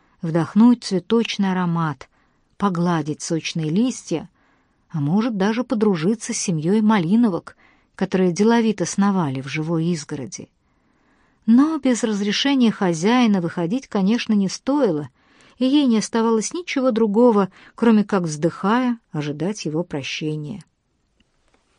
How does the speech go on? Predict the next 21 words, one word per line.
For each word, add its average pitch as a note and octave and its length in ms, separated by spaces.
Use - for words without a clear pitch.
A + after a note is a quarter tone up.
Она E3+ 340
попробовала F#3 560
открыть F4 420
окно, F3 380
чтобы F#3 440
впустить - 640
в - 100
комнату G3 420
свежий A3+ 380
воздух, F3+ 600
но A3 380
щеколда A#3+ 720
не A3 120
пожелала G#3 600
ее D3 220
слушаться, D3+ 800
то G3+ 100
ли F#3+ 160
заржавев F3+ 680
от D#3+ 140
старости, D3 800